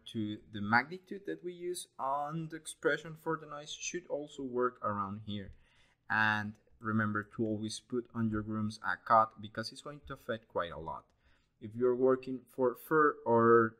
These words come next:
something like that on a creature, remember that creature has a maximum length of hair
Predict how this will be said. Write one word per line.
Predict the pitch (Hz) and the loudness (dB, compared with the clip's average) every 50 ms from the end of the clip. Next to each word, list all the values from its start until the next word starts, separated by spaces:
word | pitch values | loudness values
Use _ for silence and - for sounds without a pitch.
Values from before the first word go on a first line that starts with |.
| _ | _
something | - - - 127 123 123 - 120 113 | -12 -6 -4 -4 -4 -6 -10 -8 -8
like | 104 107 110 | -8 -4 -4
that | 110 110 | -4 -2
on | 123 117 113 | 0 -2 -2
a | 113 | -2
creature, | 117 - 175 175 - - - 127 120 123 127 _ - | -4 -8 -10 -10 -8 -8 -4 -4 -4 -4 -6 _ -12
remember | 110 110 113 117 117 120 117 117 | -6 -4 -2 -2 -2 -4 -6 -6
that | 113 110 107 - - | -8 -10 -12 -12 -12
creature | - 160 160 - - 151 147 139 139 _ - | -12 -12 -12 -10 -12 -10 -10 -12 -14 _ -8
has | - 151 151 151 - - _ - | -6 -6 -4 -4 -8 -8 _ 0
a | 233 | 0
maximum | 113 - 123 131 147 - - 185 175 165 151 135 113 107 | 0 2 0 -2 -2 -4 -10 -10 -10 -10 -8 -6 -4 -4
length | 120 123 165 - | -4 -6 -6 -10
of | 160 160 160 - | -14 -14 -10 -6
hair | 175 - 139 131 | -2 -2 -2 -2